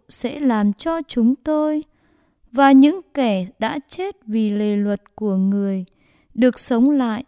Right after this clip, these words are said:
trong cuộc sống đời đời." Sau khi người con thứ hai chết, thì đến người con thứ ba chịu cực hình.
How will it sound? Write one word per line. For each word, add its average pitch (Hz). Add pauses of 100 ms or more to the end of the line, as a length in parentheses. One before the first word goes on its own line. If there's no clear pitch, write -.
trong 330
cuộc 208
sống 220
đời 202
đời." 185 (1200)
Sau 359
khi 339
người 240
con 349
thứ 254
hai 349
chết, 392 (760)
thì 254
đến 233
người 277
con 330
thứ 247
ba 320
chịu 208 (100)
cực -
hình. 202